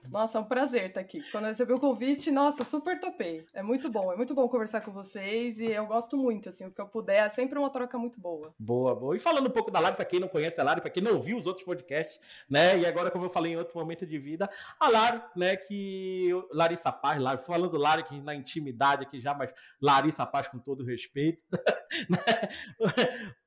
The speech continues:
Speaker 2: Larissa, que hoje em dia é lead de animação na Vetor Zero, numa produtora aqui de São Paulo. Pra quem não sabe, a Vetor Zero aí, tá? Então depois entre lá no site Vetor Zero que você vai ver. Com certeza você já viu algum trabalho da Vetor Zero,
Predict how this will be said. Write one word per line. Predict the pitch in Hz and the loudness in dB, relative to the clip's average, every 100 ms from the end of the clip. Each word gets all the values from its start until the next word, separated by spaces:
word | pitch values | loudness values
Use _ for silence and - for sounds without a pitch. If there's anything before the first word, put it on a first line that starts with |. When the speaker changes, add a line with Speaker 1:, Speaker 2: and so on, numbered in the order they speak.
| - | 2
Speaker 2:
Larissa, | 185 196 214 214 | 6 8 6 2
que | - 214 | -2 -2
hoje | 190 208 | -2 -4
em | 165 | -8
dia | 180 208 202 - | 0 4 6 6
é | 190 190 | 4 2
lead | 190 185 226 330 330 | -2 0 4 4 4
de | 262 | 0
animação | 220 220 202 185 180 175 190 - | 0 2 -2 -2 0 0 -2 -6
na | 156 | -4
Vetor | 160 160 - 147 | -2 -4 -4 -4
Zero, | 120 139 147 | -2 -2 -2
numa | 156 147 | -6 -10
produtora | 151 147 135 139 | -8 -10 -8 -8
aqui | 135 | -10
de | 127 | -14
São | 127 | -14
Paulo. | 113 135 139 | -4 0 0
Pra | 139 | -2
quem | - 131 | -12 -12
não | 120 | -10
sabe, | - 120 117 | -6 -8 -8
a | |
Vetor | 117 - 110 | -18 -18 -12
Zero | 117 120 113 | -6 -4 -4
aí, | 113 127 - | -6 -8 -2
tá? | 120 117 - | 0 0 -4
Então | 123 | -10
depois | 113 - 117 | -10 -12 -14
entre | 123 120 | -12 -6
lá | 117 113 | -4 -4
no | |
site | - 120 110 | -6 -12 -12
Vetor | 110 - | -18 -16
Zero | 104 113 | -14 -16
que | _ | _
você | - | -14
vai | 113 | -10
ver. | 104 120 - _ | -8 -10 -10 _
Com | - 233 | 2 2
certeza | 190 190 190 | 2 0 -4
você | 175 165 | -4 0
já | 170 | 0
viu | 131 151 | 0 -2
algum | 175 156 | -4 -8
trabalho | - 139 139 135 | -4 -2 0 -2
da | 127 | -6
Vetor | 123 120 123 113 | -10 -14 -14 -14
Zero, | 107 113 | -8 -8